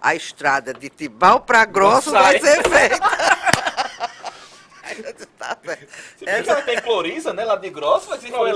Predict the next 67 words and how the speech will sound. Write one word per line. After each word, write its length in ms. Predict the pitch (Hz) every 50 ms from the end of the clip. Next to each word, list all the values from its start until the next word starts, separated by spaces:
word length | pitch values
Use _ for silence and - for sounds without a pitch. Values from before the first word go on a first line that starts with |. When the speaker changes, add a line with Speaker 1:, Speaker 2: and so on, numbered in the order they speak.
| 202
Speaker 2:
eleito 120 | 196 190 175
Speaker 3:
é. 40 |
Speaker 2:
também, 300 | 196 208 180 175 180 -
pode 200 | - - - -
Speaker 1:
É, 180 | - 226 208 175
pode 300 | - - 143 139 - 254
Speaker 3:
Ah, 40 | 196
Speaker 1:
fazer, 480 | 185 190 202 - - - 311 285 269 175
Speaker 2:
pode 220 | 160 - 269 -
fazer, 0 |
Speaker 1:
pois 280 | - 196 226 233 311 -
Speaker 2:
né? 60 | -
Speaker 1:
é, 200 | 285 269 220 -
Speaker 3:
Fazer, 120 | 156 196 202
Speaker 1:
tem 140 | 202 202 196
Cloriza. 400 | 214 214 233 254 285 254 180 147
Speaker 3:
exatamente. 240 | 143 - 170 - _ _ _ _ _ _ _
Speaker 1:
Mas 120 | 151 180 208
eu 60 | 220
achei 280 | 196 220 - 254 240 175
graça 300 | 147 160 170 175 - -
que 80 | -
Speaker 2:
É, 80 | 208 190
Speaker 1:
a, 40 | 139
Speaker 2:
né? 80 | 131 127 160 180
Speaker 1:
aquela 320 | 185 226 208 190 220 226
coisa 240 | 208 208 185 - 180
de 60 | 160 156
viu 300 | - - 226 247 240 214
a 40 |
de 140 | 185 180 147 -
Tibau, 640 | _ 139 - _ - 170 180 180 160 131 120 131 _ _ _ - - _ _ _ _
Speaker 2:
Aí 160 | 143 135 135
diz, 80 | 127 -
Speaker 1:
e 40 | 143
Speaker 2:
agora 360 | 139 139 - 139 147 160 -
Speaker 1:
usa 180 | - 226 233 214
até 240 | 190 - 190 160
ali, 220 | 160 165 170 196 214
Speaker 2:
tem 80 | 165
a 60 | 170 180
Speaker 1:
eu 60 | 190
disse, 120 | - -
Speaker 2:
chance. 160 | 214 185 160 139 - 175 175
Speaker 1:
"Agora 100 | 220 277
vai." 160 | - 277 285 - - -
Speaker 2:
Tá 140 | - 170 214 220
perto, 500 | 214 220 202 190 196 202 - - 180 156
né? 120 | 147 147 151 -
Speaker 1:
<laughs> 60 | 190
Tá 80 | 208
perto. 580 | - - 123 - - - - - - - - - _ _ - -
Speaker 2:
É, 240 | 127 127 131 131 127
Ro-, 200 | 131 151 156 156 -
e 40 | 165
Rosalba 380 | 185 190 170 190 180 170 160
já 100 | 151 170
tem 240 | 143 - 143 135 131 _ _ _ -
algum 240 | 139 135 123 123 127
candidato 520 | _ - 139 131 120 117 131 139 139 -
ou 60 | 143
candidata 400 | - 143 127 123 113 117 113 -
pro 120 | _ - 107
governo 440 | 98 98 95 101 120 131 143 147
ou 40 | 139 123
ainda 180 | 120 120 117
não? 120 | 110 90